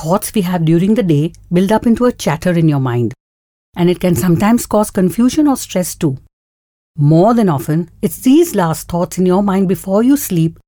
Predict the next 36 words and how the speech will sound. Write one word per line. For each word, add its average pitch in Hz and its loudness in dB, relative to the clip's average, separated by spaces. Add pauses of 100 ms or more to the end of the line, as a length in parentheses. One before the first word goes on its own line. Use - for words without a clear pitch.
(240)
that 190 -2
turn 247 4
into 302 4
conversations, 180 0 (480)
and 165 0
surprisingly, 175 0
more 170 4
than 160 4
often, 277 2 (560)
get 285 0
resolved 233 0
too 196 -4 (100)
by 165 -2
the 170 -4
time 160 0
you 180 0
wake 165 -6
up. 104 -10 (760)
How 330 0
should 370 0
we 339 4
stop 196 -2
those 170 0
thoughts? - -8 (480)
Perhaps 294 -2
tell 220 0
our 214 2
mind 190 2
to 233 2
wander 170 2
elsewhere? 175 0 (760)
Perhaps 180 0
start 175 -4
solving 185 0
word 156 2
puzzles? 269 0